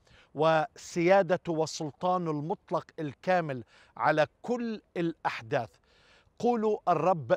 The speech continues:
محتاج، الرب نرى كل أمجاد اللاهوت، محتاج نرى كل وضاعة الناسوت.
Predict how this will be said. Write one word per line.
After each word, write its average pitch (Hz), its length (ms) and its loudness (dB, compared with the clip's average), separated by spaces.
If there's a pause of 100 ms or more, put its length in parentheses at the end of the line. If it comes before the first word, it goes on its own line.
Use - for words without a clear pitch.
محتاج، 151 600 -4 (120)
الرب 156 440 2 (280)
نرى 180 280 4 (140)
كل 226 240 -4 (100)
أمجاد 156 640 0
اللاهوت، 156 640 -2 (360)
محتاج 185 680 4 (120)
نرى 180 420 2 (240)
كل 202 300 0 (120)
وضاعة 156 580 2 (400)
الناسوت. 165 580 -6